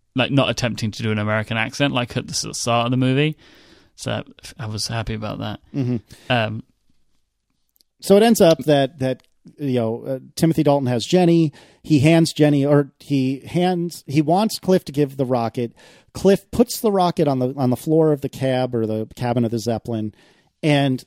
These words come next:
Speaker 2: they show him with his thumb, "Move this piece of gum." We, we didn't talk about this yet on the episode, but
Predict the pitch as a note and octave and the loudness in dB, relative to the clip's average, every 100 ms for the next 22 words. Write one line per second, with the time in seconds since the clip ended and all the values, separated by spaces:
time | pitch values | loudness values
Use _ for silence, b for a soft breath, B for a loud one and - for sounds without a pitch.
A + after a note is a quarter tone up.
0 | - A#2+ C3+ C3 - F3+ F#3+ F3+ E3 C#3+ | -6 0 0 -2 -2 2 2 0 0 0
1 | B2+ B2+ _ _ C3 C3 - C3 B2 - | 0 -4 _ _ -4 -4 0 -2 -2 -4
2 | E3 C3+ A#2 A2+ - C#3 C#3 E3 G#3+ A#3+ | -2 0 0 -4 -6 -2 2 4 4 0
3 | G3+ D#3+ E3+ - - F3+ E3 D3+ A#2 - | -4 -4 -4 -4 -8 -6 -4 -4 -4 -2
4 | C3+ A2 G#2+ C3 b b b C#3+ F#3+ F3+ | 0 -2 -8 -18 b b b -6 -6 -2
5 | F3+ F#3+ B3 F#3 - F#3 D#3+ B2+ A2+ A#2+ | 0 2 2 0 2 0 2 0 0 -4
6 | - B2 A2+ A2+ C3+ D3+ C#3+ - A2 G#2 | -2 -2 0 -2 -2 -2 -4 -6 -6 -4
7 | B2+ | -4